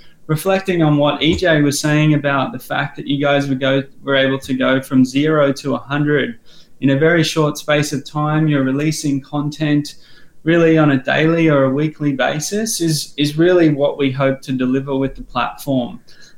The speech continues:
Uh, and allow even small teams of, of learning designers to produce really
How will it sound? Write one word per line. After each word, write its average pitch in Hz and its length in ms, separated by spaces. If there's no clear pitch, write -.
Uh, 131 340
and 135 140
allow 151 560
even 151 360
small 202 460
teams 170 480
of, 135 420
of 131 240
learning 151 400
designers 131 720
to 131 120
produce 135 720
really 160 540